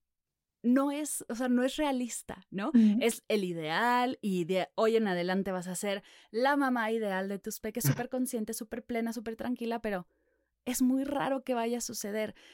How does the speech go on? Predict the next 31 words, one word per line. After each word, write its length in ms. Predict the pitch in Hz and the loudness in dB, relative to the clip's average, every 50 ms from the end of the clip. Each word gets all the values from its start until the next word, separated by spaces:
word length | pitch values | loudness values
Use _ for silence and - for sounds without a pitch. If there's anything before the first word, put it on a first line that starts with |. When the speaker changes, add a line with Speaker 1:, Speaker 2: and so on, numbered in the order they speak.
| - _ | -20 _
Speaker 1:
Con 180 | - 233 220 208 | -2 0 0 2
pequeños 680 | - 233 226 - - 262 247 247 247 254 247 247 240 - | 0 -2 -6 -4 -2 0 2 2 2 2 2 0 -2 -2
rituales, 640 | 233 233 226 220 - 214 208 196 202 208 214 - | -4 -4 -4 -4 -4 -2 -2 -2 -2 -2 -4 -6
pequeñas 580 | - - 214 - - 233 226 226 233 226 220 - | -6 -8 -8 -4 -4 -2 0 0 0 -2 -4 -6
actividades, 760 | 220 - _ - 202 208 202 202 196 190 190 190 190 196 - - - - _ _ | -8 -10 _ -8 -6 -4 -2 -2 -2 0 0 0 -2 -2 -4 -10 -16 -20 _ _
cositas 580 | - 247 240 - - 285 262 - - 262 254 - | -2 0 0 0 0 0 0 0 -2 -2 0 0
en 120 | 240 226 | -2 -2
las 180 | 214 208 - - | -2 -4 -6 -8
que 100 | - 190 | -10 -10
puedas 280 | - 196 202 208 - | -6 -6 -6 -6 -6
conectar, 440 | - 208 190 180 - - 202 208 - | -6 -6 -6 -6 -4 -2 -2 -2 -2
que 180 | - 233 233 214 | -2 -4 -4 -2
ya 200 | - 262 247 254 | -2 -2 -2 -2
te 200 | - - 262 247 | -2 -4 -4 -2
gusten 440 | 240 240 233 - - - 240 240 | -4 -6 -6 -8 -8 -6 -6 -4
a 80 | 220 185 | -6 -6
ti, 300 | - - 196 202 254 - _ _ _ _ _ _ _ _ | -6 -6 -6 -6 -6 -8 _ _ _ _ _ _ _ _
así 380 | - 196 - - - 254 247 240 | -10 -8 -6 -6 -4 -4 -4 -2
es 180 | 233 226 - | -2 -4 -6
como 400 | - - 247 240 240 220 185 - - _ _ _ _ | -6 -2 0 2 2 2 0 -4 -8 _ _ _ _
lo 120 | - 208 | -6 -2
vas 220 | 202 208 214 - - | -2 -2 -2 -2 -2
a 40 | 254 | 0
integrar 580 | 254 254 - 214 185 175 190 196 202 202 202 | 0 0 -2 -2 -4 -4 -2 -2 -2 0 0
y 60 | 214 | 0
vas 160 | 214 202 190 - | -2 -2 -4 -4
a 40 | |
meterlo 380 | 226 208 185 - 190 190 202 202 | -4 -4 -6 -6 -8 -6 -6 -6
a 40 | 208 | -6
tu 100 | - 208 | -8 -10
agenda 460 | - - - 196 196 196 185 175 - | -12 -8 -6 -6 -4 -4 -4 -6 -8